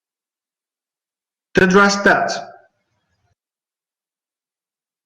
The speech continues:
Aynen öyle. Şu dört tanesini gördüğümüzde relative that aldık. Reciprocal'ı each other aldık. Demonstrative this aldık.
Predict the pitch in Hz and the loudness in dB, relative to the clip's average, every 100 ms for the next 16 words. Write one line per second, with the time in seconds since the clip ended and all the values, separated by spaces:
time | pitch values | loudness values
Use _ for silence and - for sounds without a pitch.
0 | _ _ _ _ 190 156 170 151 143 123 | _ _ _ _ 0 2 2 2 2 2
1 | 123 - - - - - - - - - | 0 -6 -14 -20 -16 -12 -12 -12 -10 -4
2 | - 269 285 285 285 240 208 185 202 190 | -2 2 2 2 2 2 2 2 2 4
3 | 180 180 170 170 147 143 165 170 170 202 | 6 6 4 4 2 2 2 2 2 2
4 | 196 196 160 143 147 180 202 196 185 190 | 2 2 2 2 2 2 2 2 2 0
5 | 190 - - _ _ - - 208 - 190 | -2 -14 -20 _ _ -6 2 2 2 2
6 | 208 202 196 170 156 - 180 196 196 208 | 4 4 4 4 4 0 0 2 4 4
7 | 202 190 180 185 - - - _ _ _ | 4 4 4 2 -2 -10 -18 _ _ _
8 | - 190 214 208 240 226 180 151 139 - | 0 2 2 2 2 2 4 2 0 0
9 | 202 202 214 196 190 202 | 0 2 2 2 2 0